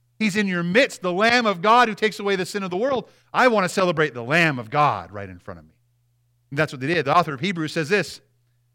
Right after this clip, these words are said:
"This is the kind of high priest we need," talking about Jesus, "holy and innocent, undefiled, separated from sinners, and exalted above the heavens." He doesn't need to offer sacrifices every day, as high priests do,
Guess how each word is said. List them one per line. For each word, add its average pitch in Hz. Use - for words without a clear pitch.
"This 220
is 208
the 202
kind 196
of 165
high 165
priest 190
we 202
need," 233
talking 147
about 131
Jesus, 151
"holy 196
and 131
innocent, 190
undefiled, 190
separated 175
from 147
sinners, 175
and 156
exalted 175
above 151
the 139
heavens." 127
He 196
doesn't 196
need 180
to 165
offer 151
sacrifices 151
every 139
day, 147
as 120
high 120
priests -
do, 190